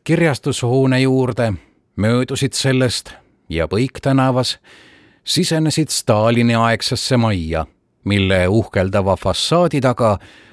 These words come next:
oli vinditavaid segaseisuslasi täis topitud kommunaalkorterid.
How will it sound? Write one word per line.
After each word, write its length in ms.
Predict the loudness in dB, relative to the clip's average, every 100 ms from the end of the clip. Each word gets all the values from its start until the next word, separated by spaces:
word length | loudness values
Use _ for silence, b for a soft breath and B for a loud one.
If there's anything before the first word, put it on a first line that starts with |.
| B
oli 360 | -2 0 2 2
vinditavaid 800 | 0 2 0 -2 -2 0 2 0
segaseisuslasi 1400 | -2 -2 -2 0 0 0 -2 -2 -2 -2 -2 -2 0 0 0
täis 400 | 0 0 -2 -2
topitud 600 | -2 -2 -8 -8 -10 -4
kommunaalkorterid. 1200 | 0 2 2 0 0 0 -2 -2 -4 -6 -6